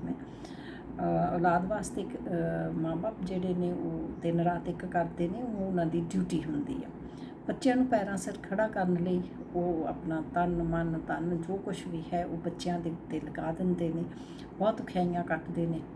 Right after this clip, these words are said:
ਤੇ ਅੱਜ ਮੈਂ ਕਿਤੇ ਕਵਿਤਾ ਇੱਕ ਪੜ੍ਹ ਰਹੀ ਸੀਗੀ ਕਿ ਮਾਪੇ ਜਿਹੜੇ ਨੇ ਉਹ ਤੰਗੀ ਜਿਹੜੀ ਹੈ ਅੰਦਰ ਵੜ ਕੇ ਡਿਸਕਸ ਕਰ ਲੈਂਦੇ ਨੇ,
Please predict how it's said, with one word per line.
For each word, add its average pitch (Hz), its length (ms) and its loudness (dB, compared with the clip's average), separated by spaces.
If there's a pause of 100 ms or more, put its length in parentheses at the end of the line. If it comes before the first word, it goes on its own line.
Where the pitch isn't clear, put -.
(400)
ਤੇ 170 100 4
ਅੱਜ 165 160 -2
ਮੈਂ 170 100 2
ਕਿਤੇ 165 220 -4
ਕਵਿਤਾ 170 380 -4
ਇੱਕ 185 140 -6 (100)
ਪੜ੍ਹ 165 160 2
ਰਹੀ 165 200 -2
ਸੀਗੀ 160 320 -4 (560)
ਕਿ 156 300 -2 (160)
ਮਾਪੇ 180 400 2
ਜਿਹੜੇ 170 320 0
ਨੇ 165 240 -4 (140)
ਉਹ 160 200 -4 (520)
ਤੰਗੀ 185 280 4
ਜਿਹੜੀ 165 340 0
ਹੈ 165 60 -4 (100)
ਅੰਦਰ 175 300 6
ਵੜ 175 200 2
ਕੇ - 140 -6
ਡਿਸਕਸ 165 420 -4
ਕਰ 156 200 -4
ਲੈਂਦੇ 170 400 2
ਨੇ, - 200 -4